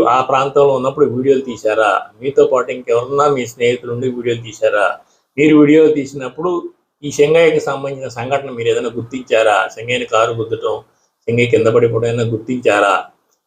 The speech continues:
ఇలాంటి ప్రశ్నలతో వాళ్ళ దగ్గర నుంచి స్టేట్మెంట్ తీసుకున్నారు. ఆ స్టేట్మెంట్ తీసుకునేటప్పుడు మళ్ళీ వీళ్ళు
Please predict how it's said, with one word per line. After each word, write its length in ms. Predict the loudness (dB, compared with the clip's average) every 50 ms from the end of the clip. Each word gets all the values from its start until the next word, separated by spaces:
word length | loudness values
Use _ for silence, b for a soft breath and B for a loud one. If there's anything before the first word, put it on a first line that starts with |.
| _ 0
ఇలాంటి 280 | 2 2 2 2 0 0
ప్రశ్నలతో 720 | 2 2 0 0 -2 -2 0 2 2 2 2 4 4 4 4 4
వాళ్ళ 240 | 4 2 2 2 0
దగ్గర 180 | 0 -2 -2 -2
నుంచి 220 | -4 -6 -8 -12
స్టేట్మెంట్ 600 | -18 -8 _ -2 0 0 -2 -2 -4 -4 -4 -4
తీసుకున్నారు. 560 | -4 -6 -6 -6 -6 -6 -4 -2 0 0 0 -2 -4 -4
ఆ 80 | -6 -6
స్టేట్మెంట్ 560 | -6 -2 0 2 2 2 2 0 0 0 -2
తీసుకునేటప్పుడు 720 | -6 -12 -12 -14 -14 -10 -8 -4 -2 -2 -2 -2 -2 -4 -4
మళ్ళీ 300 | -2 0 0 2 2 2 2
వీళ్ళు 300 | 0 0 0 0 -2 -2